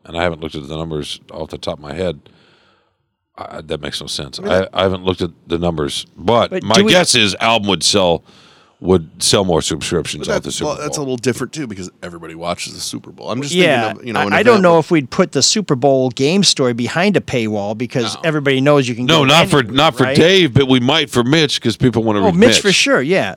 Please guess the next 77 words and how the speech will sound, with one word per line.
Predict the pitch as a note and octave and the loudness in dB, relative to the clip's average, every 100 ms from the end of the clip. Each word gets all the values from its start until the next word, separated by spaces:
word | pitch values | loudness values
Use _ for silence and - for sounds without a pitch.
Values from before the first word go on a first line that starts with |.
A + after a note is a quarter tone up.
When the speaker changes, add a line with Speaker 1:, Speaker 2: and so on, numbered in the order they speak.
| - | -4
Speaker 3:
Well, | D3 F3 | 2 2
I'll | |
just | F3 F3 - | 4 2 4
tell | |
Speaker 1:
But | D3 | 4
Speaker 3:
you. | B2+ | 4
Speaker 1:
sometimes | G#3+ G#3+ G3+ | 4 4 4
we | E3 | 4
don't | D3+ F3+ F#3 | 4 2 4
put | E3+ | 4
him | C3 | 4
behind | G2+ F#2+ G2 | 2 2 2
the | |
paywall. | E2+ A2 F#2 F2+ | 4 4 4 4
If | F#2+ | 4
he, | F3+ F#3 | 4 4
is | A#2 G2+ | 2 2
he, | F#3 E3 | 2 2
if | A2 E3+ | 0 0
he's | F3 | 2
writing | D3+ C3 | 2 2
about | A#2 A2+ | 0 0
some, | A2 | -2
a | G2 | -2
friend | - A#2 | -2 2
of | A2 | 4
his | A2+ G2+ | 2 0
in | |
the | F2+ | -6
industry | G2 G2 - G2 F#2+ | -6 -6 -6 -6 -4
or, | E2 D2 _ _ _ _ | -6 -8 _ _ _ _
or | F2+ F2+ | -2 0
something, | - G2+ G#2 | 2 0 0
you | G#2+ | 2
know, | G2+ | 2
he | G2 G#2+ | 4 4
writes | A#2+ - | 2 2
a | F#2 | 0
lot | |
of | D#2+ | 0
personal | C#3 C#3 D2+ | 0 -2 -4
stuff. | - D#2 - - - - _ _ | -2 0 -2 -10 -20 -20 _ _
Sometimes | - C#3 C3+ C3 A#2 | -2 -2 0 0 0
that's | G#2+ | 0
not | A2+ F#2 | 0 0
behind | F2+ F#2+ | 0 0
a | |
paywall. | - A2 D#2 - - _ _ _ | 0 0 -2 -8 -16 _ _ _
Speaker 3:
Yeah. | B2+ G#2+ G2 F#2+ _ E2 | -10 -8 -8 -14 _ -8
Uh, | A#2 A#2 A#2 _ | -4 -4 -6 _
Speaker 2:
I, | E3 | -2
Speaker 3:
okay. | F3 - E3 | -2 0 -2
Speaker 2:
I'm | |
looking | D#3+ E3 | 0 2
Speaker 3:
I, | E3+ | 2
Speaker 2:
at | |
it | |
Speaker 3:
I | G3 | 2
Speaker 2:
right | G#3 | 2
Speaker 3:
haven't | F3 | 4
Speaker 2:
now. | |
Speaker 3:
noticed | F3 D#3 C#3 | 4 4 2
Speaker 2:
Only, | - - | -6 -4
only | C3+ C3+ | -2 0
about | A2+ - | 0 -2
fifty | - A#2 G#2 | -4 -6 -6
percent | F2+ F2 G#2 | -10 -6 -4
of | G2 | -4
his | E2 F2 | -6 -6
last | F2 - - | -8 -8 -12
ten | G2 E2+ | -10 -8
columns | F2+ F2 D#2+ F2+ | -8 -8 -10 -14
are | E2 | -16
behind | F2 D2 - | -18 -16 -18
a | |
paywall. | - - | -16 0
Speaker 1:
Yeah, | G2 D#2 C#2 | 4 4 0